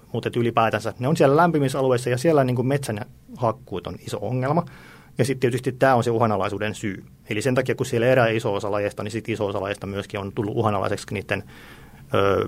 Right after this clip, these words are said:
mm, sademetsien hakkuiden takia. Mut siellä on tosi sit muitakin syitä, että ilmastonmuutos tuo omia haasteitaan, sitten on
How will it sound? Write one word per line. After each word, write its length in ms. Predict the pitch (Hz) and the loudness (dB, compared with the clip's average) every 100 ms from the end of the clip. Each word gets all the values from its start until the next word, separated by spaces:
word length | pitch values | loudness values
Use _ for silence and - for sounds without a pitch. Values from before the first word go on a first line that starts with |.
| - | -4
mm, 380 | 82 - - 127 - - - - | -6 -6 -8 -10 -10 -16 -16 -2
sademetsien 520 | 120 107 101 - 101 | 0 2 0 -4 -2
hakkuiden 480 | 104 - 120 107 104 | -4 -2 -2 0 0
takia. 380 | 104 - - - - | -2 -4 -12 -14 -10
Mut 120 | 113 | -4
siellä 160 | 113 127 | 2 4
on 60 | |
tosi 220 | 139 139 - - - - | 4 2 -2 -14 -12 -4
sit 200 | 139 139 | -4 0
muitakin 380 | 135 131 123 | 0 2 -2
syitä, 360 | - 98 104 107 | -6 -6 -6 -6
että 240 | 110 - | -8 -8
ilmastonmuutos 680 | 113 123 131 127 127 127 127 - | -6 -6 -4 -4 -2 -2 -4 -2
tuo 200 | 131 127 | 0 2
omia 220 | 131 127 | 0 0
haasteitaan, 680 | 127 120 - 123 120 117 117 117 - - 208 175 | 0 -2 0 -2 0 0 0 -6 -18 -18 -16 -14
sitten 320 | - - - | -14 -10 -8
on 180 | 117 | -6